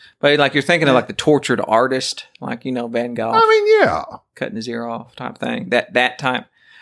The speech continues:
Speaker 1: Well, there was outward issues, though. People weren't respecting their genius. That would drive you mad. And I'd point out that you're putting, again, the cart before the horse, is that maybe it's all you ignorant people that's driving also all intelligent people insane.
Speaker 3: See? And you're looking at me while you say that.
Speaker 1: I did.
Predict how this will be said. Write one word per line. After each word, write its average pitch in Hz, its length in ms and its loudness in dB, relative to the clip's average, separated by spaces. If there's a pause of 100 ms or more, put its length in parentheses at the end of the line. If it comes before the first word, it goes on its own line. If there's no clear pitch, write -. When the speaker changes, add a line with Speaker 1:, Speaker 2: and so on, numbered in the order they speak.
(160)
Speaker 1:
Well, 190 280 -2
there 190 140 6
was 160 220 2
outward 156 520 0
issues, 151 420 0
though. 98 140 2
People 147 300 0
weren't 131 280 -2
respecting 120 560 -2
their 104 120 0
genius. - 800 -8
That 165 160 2
would 139 100 2
drive 110 240 2
you 107 80 -8
mad. 104 380 -10 (380)
And 139 100 2
I'd 135 180 0
point 202 200 4
out 185 180 4
that 127 140 0
you're 135 100 0
putting, 151 220 2
again, 123 520 0
the 127 200 2
cart 147 360 0
before 135 300 0
the 117 140 0
horse, 131 480 0 (260)
is 131 100 2
that 131 160 4
maybe 175 240 2
it's - 120 0
all 165 160 4
you 151 160 -2
ignorant 151 340 2
people 120 240 0
that's 110 180 0
driving 135 320 2
also 117 240 0
all 113 200 4
intelligent 127 400 0
people 113 240 -4
insane. 117 500 0 (260)
Speaker 3:
See? 202 460 2
And 117 100 2
you're 107 140 2
looking 135 260 4
at 143 60 0
me 151 80 2
while 156 160 6
you 165 60 6
say 254 260 4
that. 110 300 0
Speaker 1:
I 113 100 0
did. 120 400 0